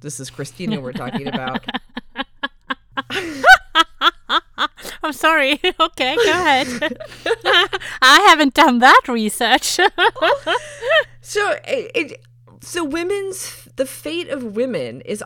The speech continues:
Speaker 1: often tied to their choice of shoes,
Speaker 2: Yeah.
Speaker 1: which is crazy. So if you're in wooden shoes, then you are automatically a peasant and of low standing. But if you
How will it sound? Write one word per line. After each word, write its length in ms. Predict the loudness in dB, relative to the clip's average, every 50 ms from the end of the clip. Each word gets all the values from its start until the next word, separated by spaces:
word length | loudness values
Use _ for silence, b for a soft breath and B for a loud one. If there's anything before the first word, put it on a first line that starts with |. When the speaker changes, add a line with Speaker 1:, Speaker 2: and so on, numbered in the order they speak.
| -8
Speaker 1:
often 440 | -6 -4 -4 -6 -8 -10 -10 -10 -10
tied 600 | -12 -8 -6 -6 -4 -4 -6 -8 -10 -12 -14 -16 _ _ _ _ -10
to 120 | -8 -6
their 160 | -4 -2 -4 -4
choice 400 | -6 -4 -4 -2 -2 -4 -6 -8
of 100 | -10 -10
shoes, 680 | -10 -8 -8 -8 -8 -8 -10 -10 -12 -16 -18 -20 -20 b b b
Speaker 2:
Yeah. 160 | b -12 -10 -8
Speaker 1:
which 240 | -8 -8 -8 -8
is 100 | -10 -10
crazy. 480 | -12 -10 -8 -8 -6 -6 -8 -8 -10 -10
So 380 | -8 -6 -6 -4 -4 -6 -8 b b b b b b b
if 180 | -10 -10 -8
you're 160 | -6 -4 -2
in 160 | -2 -2 -4 -6
wooden 260 | -6 -8 -6 -8 -8
shoes, 500 | -8 -8 -8 -8 -6 -6 -8 -8 -10 -10
then 640 | -12 -8 -6 -4 -4 -4 -6 -6 -8 -10 -12 -14 -14
you 240 | -12 -10 -8 -6 -6 -6
are 140 | -6 -6 -6
automatically 600 | -6 -8 -8 -6 -8 -8 -8 -8 -10 -10 -10 -10
a 60 | -8
peasant 420 | -8 -8 -8 -8 -8 -8 -10 -10 -10 -12
and 160 | -12 -12 -10
of 180 | -12 -12 -14 -14
low 380 | -8 -4 -2 -2 -2 -2 -4 -6
standing. 680 | -10 -8 -6 -6 -6 -6 -6 -8 -10 -10 -10 -12 -12 -10
But 180 | -8 -8 -8 -6 -6
if 260 | -6 -6 -6 -8 -12
you 300 | -12 -10 -8 -8 -8